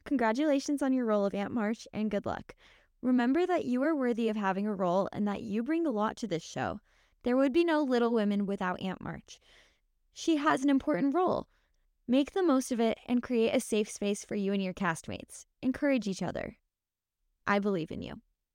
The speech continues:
Thank you all so much for listening to my first ever podcast episode.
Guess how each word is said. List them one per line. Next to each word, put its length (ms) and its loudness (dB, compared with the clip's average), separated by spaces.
Thank 240 4
you 120 2
all 120 0
so 240 -2
much 240 0
for 160 0
listening 380 0
to 100 -2
my 140 2
first 320 -2
ever 240 0
podcast 580 0
episode. 560 -4